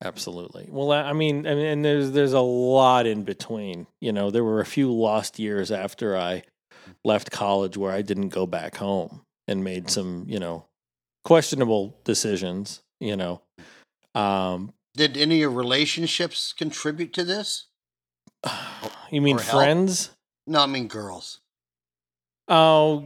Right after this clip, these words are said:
Speaker 1: yes, of course. I was a serial monogamist and, you
Speaker 2: Oh.
Speaker 1: know, yeah, yeah, yeah. So,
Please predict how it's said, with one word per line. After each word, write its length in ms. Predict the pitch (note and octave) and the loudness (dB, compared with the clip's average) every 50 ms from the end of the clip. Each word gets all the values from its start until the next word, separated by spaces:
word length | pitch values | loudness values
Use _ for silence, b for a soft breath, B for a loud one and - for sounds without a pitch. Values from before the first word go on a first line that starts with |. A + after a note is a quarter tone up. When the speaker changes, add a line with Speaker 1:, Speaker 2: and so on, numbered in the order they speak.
| C#3 | 0
Speaker 1:
yes, 480 | C3+ C#3 C3 C3+ C3+ C3+ C3 B2+ - - | 4 6 8 8 8 8 6 6 4 2
of 120 | D3 B2+ - | 2 0 2
course. 540 | - C3+ C3 B2+ B2+ B2 B2 A#2+ - - F3 | 2 4 6 6 6 6 6 4 2 0 0
I 180 | D3+ C3 C3 | 2 2 4
was 260 | B2+ C3+ C3+ B2 B2 | 4 4 2 2 2
a 100 | C3 C3 A#2+ | 0 0 2
serial 540 | - - - - C3 B2+ B2+ B2+ B2+ A#2+ A#2+ | 0 0 2 2 4 4 6 6 6 6 4
monogamist 1000 | A#2 B2 A#2+ A#2 A2+ A2 A2 A2+ A2 A2 G#2+ G#2+ G#2+ G#2 G2+ G2 - - - A2 | 4 2 2 2 2 2 0 2 0 0 0 2 0 0 0 -2 -4 -2 -2 -2
and, 260 | G#2+ G#2 G#2 G2+ G2+ | -2 -2 -2 -2 -2
you 60 | G#2 | -2
Speaker 2:
Oh. 40 | G#2+ | -2
Speaker 1:
know, 480 | G#2 A2+ A#2 A2+ A2+ A2+ G#2+ G2+ - - - | 0 0 0 0 0 -2 -2 -4 -8 -12 -2
yeah, 460 | E3+ D3 C3 C3 B2+ B2 A#2+ A#2+ A#2+ | 2 4 4 6 6 4 4 4 2
yeah, 260 | A2+ G#2+ G#2 G2+ G2+ | 2 2 0 -2 -2
yeah. 340 | G2+ F#2 F2+ F#2 F2+ F#2 F#2 F2+ | -2 -4 -4 -4 -4 -2 -4 -4
So, 520 | - - A#2+ A2 G#2+ G2+ G2+ G2 F#2+ | -2 -2 0 0 0 0 0 -2 -4